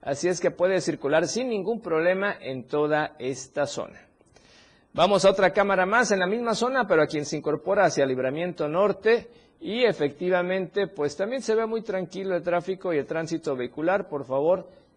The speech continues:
maneje con precaución, guarde distancia entre vehículos para evitar los alcances, respete los semáforos,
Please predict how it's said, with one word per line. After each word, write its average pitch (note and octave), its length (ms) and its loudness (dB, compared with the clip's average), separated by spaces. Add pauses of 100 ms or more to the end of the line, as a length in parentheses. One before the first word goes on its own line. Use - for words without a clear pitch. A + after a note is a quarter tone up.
maneje E3 500 -2
con B2+ 180 -4
precaución, D#3 840 -2
guarde E3+ 300 2
distancia C#3+ 460 -4
entre A#2+ 200 -4
vehículos D3 440 -4
para B2 160 -4
evitar A#2+ 320 -4
los D3 180 -4
alcances, E3 640 -2
respete C3+ 420 -6
los A2 160 -6
semáforos, F3 840 -4